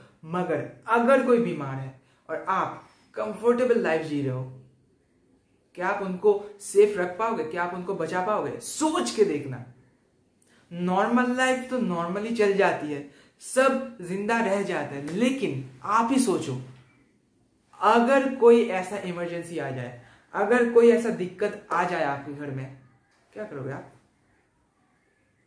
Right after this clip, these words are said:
मर जाने दोगे? नहीं ना? अपने माँ है, अपने पापा है,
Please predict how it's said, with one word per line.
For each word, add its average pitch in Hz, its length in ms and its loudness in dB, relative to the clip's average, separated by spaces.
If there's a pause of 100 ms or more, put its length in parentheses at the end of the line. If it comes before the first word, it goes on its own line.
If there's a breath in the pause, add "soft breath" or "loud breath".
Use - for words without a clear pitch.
(720)
मर 156 120 -10
जाने 214 220 -6
दोगे? 135 260 -8 (1120)
नहीं 160 180 -14
ना? 175 140 -16 (840)
अपने 165 200 -12
माँ 151 300 -10
है, - 180 -16 (160)
अपने 156 180 -14
पापा 147 380 -4
है, 131 280 -14